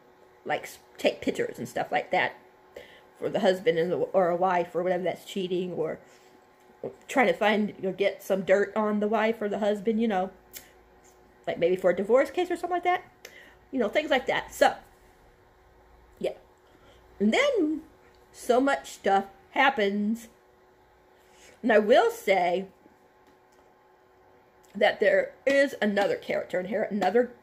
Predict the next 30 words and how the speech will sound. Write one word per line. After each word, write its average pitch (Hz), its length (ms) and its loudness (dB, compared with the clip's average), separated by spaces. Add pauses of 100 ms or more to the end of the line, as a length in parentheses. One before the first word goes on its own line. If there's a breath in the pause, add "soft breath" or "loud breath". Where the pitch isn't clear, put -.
guy. 208 580 0 (400 loud breath)
I'm - 60 -8
not 196 120 -2
gonna 294 140 -2
say 311 220 0
his 370 200 -2
name, 277 400 0
and 262 100 -2
I'm 254 60 -2
not 254 100 -2
gonna 262 140 -2
tell 269 180 2
you 254 240 0 (400 loud breath)
what - 300 4 (180)
his 226 380 2 (440 soft breath)
part 294 380 0
in 190 140 -6
here 185 240 -6
is, 175 300 -2 (260 loud breath)
but - 140 -2
it 233 120 6
was 208 200 2
in 226 240 2
the 175 220 2 (400)
present - 540 2
time. - 300 -16 (920 soft breath)
And 208 60 0
then 254 140 2
there's 190 260 2
also 226 760 2